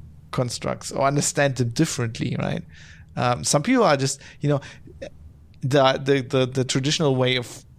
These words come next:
saying would be, like, socially awkward, right? When is that autism and when it's, like, socially awkward? Um,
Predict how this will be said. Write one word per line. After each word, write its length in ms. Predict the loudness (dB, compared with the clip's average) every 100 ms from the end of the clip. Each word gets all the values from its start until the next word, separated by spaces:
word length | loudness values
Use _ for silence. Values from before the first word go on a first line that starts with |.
| -20 -10
saying 440 | -4 -2 0 0
would 200 | -4 -2
be, 100 | -2
like, 220 | 0 0
socially 420 | 0 0 0 -2
awkward, 520 | 2 2 2 -2 -4 -6 -18 -4
right? 220 | -2 -2 0
When 240 | 2 2
is 160 | 2 2
that 180 | 2
autism 580 | 4 2 4 2 2 0
and 120 | 0
when 200 | 0 0
it's, 260 | 0 -2 -2
like, 340 | -2 -2 -6 -18 -20 -20 -20 -20 -8
socially 500 | 0 2 2 0 2
awkward? 520 | 2 0 0 -2 -4 -16 -20 -18 -18 -20 -10 -2
Um, 440 | 0 2 -2 -4